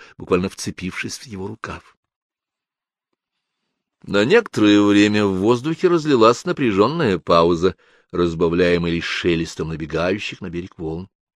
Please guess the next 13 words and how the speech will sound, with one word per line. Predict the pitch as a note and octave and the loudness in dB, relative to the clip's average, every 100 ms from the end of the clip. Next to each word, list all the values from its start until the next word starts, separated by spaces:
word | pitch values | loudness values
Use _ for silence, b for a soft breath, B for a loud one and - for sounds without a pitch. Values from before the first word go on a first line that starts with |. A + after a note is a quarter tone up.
| _ _ _ _ _ _ _ _ _ _ _ _ _ _ _ b b b b b b | _ _ _ _ _ _ _ _ _ _ _ _ _ _ _ b b b b b b
Иванов | B2+ A#2+ A#2 B2+ - | -2 2 4 4 2
из-под | - G#2+ - A#2 G#2 | -4 -6 0 2 4
лобья | A2+ A2+ F#2+ | 4 2 2
продолжал | F#2 G2+ G#2+ F#2 G#2+ G2+ | -2 2 2 4 2 2
смотреть | - A2+ G2 F#2+ - | -2 -6 -2 -2 -2
на | F#2 | -6
стоящего | - F#2+ F#2+ F2 - F#2+ | -6 -2 0 -2 -4 -6
практически | F2+ - F#2+ - G#2 | -8 -12 -12 -12 -12
прямо | - F#2+ F#2+ F#2+ | -4 0 2 0
напротив | G2 G#2+ G#2 - | -4 -6 -10 -10
него | C3+ A2+ F2 | -8 -2 -2
долговязого | E2 F2+ F2 E2+ D#2+ E2+ | -2 -2 0 0 -2 -2
негра | E2+ D#3+ A#2 | -2 -2 -2